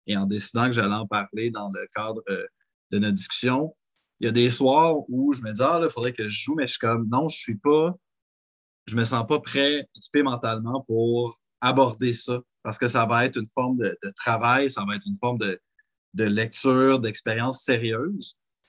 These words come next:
Donc, il y a quelque chose avec ce jeu-là qui est, euh, qui met un peu au défi. Donc, mais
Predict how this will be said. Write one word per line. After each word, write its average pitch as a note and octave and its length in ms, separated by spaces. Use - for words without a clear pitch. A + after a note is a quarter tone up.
Donc, B2 420
il B2 60
y B2 60
a B2 40
quelque B2 220
chose D3 240
avec A2 220
ce A2+ 120
jeu-là A2 320
qui B2 460
est, - 80
euh, G2 320
qui - 160
met B2+ 120
un C3 260
peu C#3+ 80
au C3 120
défi. G#2 380
Donc, G#2+ 260
mais B2+ 480